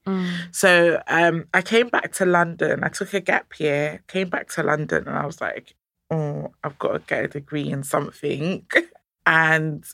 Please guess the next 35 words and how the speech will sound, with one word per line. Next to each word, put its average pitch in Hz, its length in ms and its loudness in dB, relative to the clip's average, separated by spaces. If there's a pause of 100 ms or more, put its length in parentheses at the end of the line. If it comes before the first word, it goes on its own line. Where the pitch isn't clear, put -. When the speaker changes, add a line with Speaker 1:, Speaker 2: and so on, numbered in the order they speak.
(100)
Speaker 2:
I 165 100 6
left 190 280 4
it - 120 -2
quite - 380 2
late, 151 540 4
so 156 140 0
I 156 60 2
couldn't 170 260 -2
apply. - 380 0
I - 40 2
probably 180 280 -4
would 170 100 0
have 147 140 -2
applied 147 340 -4
for - 120 -4
L 147 140 -2
S 147 160 -10
C 143 380 -6
to - 180 -10
do, - 140 -6
like, 131 520 -6 (200)
international 147 520 -2
relations 143 540 0
or 143 100 -2
something, 151 720 -4
but 127 220 0 (240)
I - 60 2
left 170 220 2
it - 120 -4
too - 260 -2
late 151 280 0
in 139 120 -4
the 143 360 -4
application 151 600 -4
process. - 760 -6